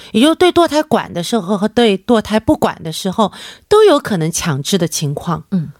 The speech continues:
Speaker 1: 因为比如说，本人想生育，但周围的人都逼着他不要生，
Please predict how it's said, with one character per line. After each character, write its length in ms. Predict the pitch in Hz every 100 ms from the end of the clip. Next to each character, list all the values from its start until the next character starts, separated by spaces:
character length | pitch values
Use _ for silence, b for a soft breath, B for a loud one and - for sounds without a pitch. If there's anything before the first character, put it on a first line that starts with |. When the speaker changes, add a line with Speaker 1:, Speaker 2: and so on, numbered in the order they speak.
| _ _ _ _
Speaker 1:
因 180 | 233 262
为 240 | 262 240
比 140 | 208 190
如 60 |
说， 260 | 180 247 214 B B _ _ _ _ -
本 180 | 190 165
人 180 | 185
想 380 | 240 190 131 175 - _ _ _ _ _ -
生 240 | - 226
育， 240 | 226 214 -
但 160 | 247
周 160 | 247 269
围 120 | 226
的 100 | 185
人 140 | 175
都 100 | 180
逼 180 | 202 226
着 120 | 202
他 100 | 170
不 120 | 175 180
要 140 | 160
生， 360 | - 156 151